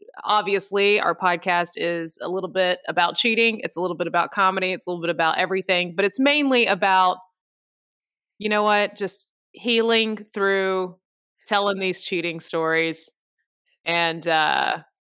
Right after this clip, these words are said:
but today is the episode where we just kinda talk about the last episode, tease the next one, and talk about our personal lives. Uh, so that's what you're, that's, that's what you're in for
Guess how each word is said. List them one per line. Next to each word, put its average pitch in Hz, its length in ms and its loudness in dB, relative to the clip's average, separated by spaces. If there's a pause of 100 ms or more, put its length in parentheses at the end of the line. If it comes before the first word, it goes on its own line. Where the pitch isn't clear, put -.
(140)
but 190 140 -4
today 202 340 4
is 196 100 0
the 185 120 2
episode 180 440 0
where 185 160 0
we 175 100 -4
just 170 220 -10
kinda 170 180 -2
talk 208 240 0
about 202 180 0
the 190 80 -2
last 185 300 2
episode, 170 540 -2 (100)
tease 220 240 -2
the 185 80 -8
next 170 320 -4
one, 156 280 -8 (440)
and 165 100 -8
talk 185 180 0
about 165 160 2
our 160 60 2
personal 156 360 -2
lives. 143 460 -2 (380)
Uh, 165 160 2
so 170 140 0
that's 277 180 0
what 311 140 -4
you're, 320 100 2 (160)
that's, 285 340 0
that's 302 200 0
what 339 140 -2
you're 339 100 0
in 339 120 0
for 170 380 0